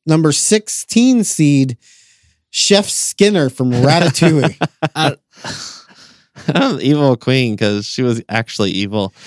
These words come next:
Speaker 1: Chef Skinner may
Speaker 2: It's
Speaker 1: give you
Speaker 2: right
Speaker 1: heartburn, but she'll cut out your heart.
Speaker 3: Yeah, exactly.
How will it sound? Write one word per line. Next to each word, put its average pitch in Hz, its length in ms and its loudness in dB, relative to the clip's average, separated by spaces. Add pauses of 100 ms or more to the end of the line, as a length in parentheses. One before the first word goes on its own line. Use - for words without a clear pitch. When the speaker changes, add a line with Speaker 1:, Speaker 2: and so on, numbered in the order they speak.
(100)
Speaker 1:
Chef 196 300 2
Skinner 190 340 2
may 147 140 4
Speaker 2:
It's 143 120 4
Speaker 1:
give 143 120 4
you 143 60 6
Speaker 2:
right 196 100 4
Speaker 1:
heartburn, 147 460 2
but 123 140 0
she'll 180 560 2 (360)
cut 156 180 0
out 143 160 2
your 117 140 -6
heart. 127 500 2
Speaker 3:
Yeah, 107 60 -2
exactly. 104 220 -8